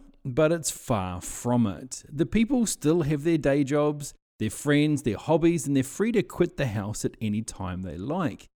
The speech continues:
The Boys and Girls in the City season was so popular that it was extended twice and stretched out to forty-six episodes. How much did we enjoy this show? Well, we watched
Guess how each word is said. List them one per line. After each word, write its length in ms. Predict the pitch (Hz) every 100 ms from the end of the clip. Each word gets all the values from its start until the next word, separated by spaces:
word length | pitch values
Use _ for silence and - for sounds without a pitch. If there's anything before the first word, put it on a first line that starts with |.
| _ _
The 420 | 139 143 143 131
Boys 420 | 110 131 156 165 147
and 240 | 131 123
Girls 320 | 135 139 127
in 80 | 117
the 80 | 107
City 400 | - 202 196 139
season 500 | - 131 113 113 107
was 160 | 117
so 360 | 113 - 190 196
popular 720 | 190 - 208 202 123 92 87 - _ -
that 140 | 160
it 60 | 165
was 180 | 175 156
extended 800 | - - - 156 156 147 127 123
twice 800 | - - 165 151 98 151 170 - -
and 200 | 151 180
stretched 520 | - - 127 127 -
out 200 | 107 98
to 280 | - - -
forty-six 1120 | 127 - - 95 - 113 - - 76 - - -
episodes. 920 | - 127 - - 110 90 101 120 - - _ _ _
How 200 | - 110
much 220 | 143 165 131
did 160 | 165
we 180 | 156 170
enjoy 340 | 165 143 175
this 200 | 180 175
show? 480 | - - 180 247 330 - _
Well, 240 | - 180 202
we 220 | 170 208
watched 380 | 180 180 135